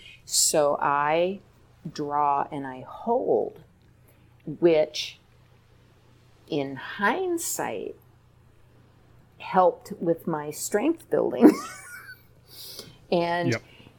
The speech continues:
Speaker 1: and let me tell you, when you're tromping through that outback and these animals, you, you're having the stare downs that we haven't even gotten to talking about.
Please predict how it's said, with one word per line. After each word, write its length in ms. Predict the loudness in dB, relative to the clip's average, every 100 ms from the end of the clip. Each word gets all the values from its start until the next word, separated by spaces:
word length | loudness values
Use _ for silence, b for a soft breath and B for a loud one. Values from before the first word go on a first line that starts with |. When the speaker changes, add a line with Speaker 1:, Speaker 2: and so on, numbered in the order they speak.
| -6
Speaker 1:
and 500 | -4 -2 -4 -6 -8 -2
let 360 | 2 6 6
me 160 | 4 -4
tell 320 | -2 0 4
you, 500 | 4 4 2 0 -2 -4
when 180 | -4 -4
you're 140 | -6 -8
tromping 640 | -4 2 4 4 2 -2
through 560 | 2 4 4 4 0 -4 -10 _ _ -6
that 360 | 2 4 4
outback 840 | 6 4 2 -2 0 0 -2 -4 -12 -12
and 340 | -8 -8 -8 -10 -8
these 320 | -8 -8 -12 -10
animals, 720 | -8 -6 -6 -6 -8 -10 -12 -16 _
you, 220 | -10 -10 -8
you're 220 | -6 -4
having 460 | 0 2 2 -2
the 80 | -4
stare 580 | -4 -6 2 4 6 6
downs 520 | 4 0 -4 -6 -10 -4
that 180 | -2 0
we 180 | -2 -2
haven't 340 | 0 0 0
even 240 | -4 -8 -2
gotten 300 | 2 2 2
to 120 | -2
talking 460 | -2 0 0 0 -2
about. 360 | 2 4 2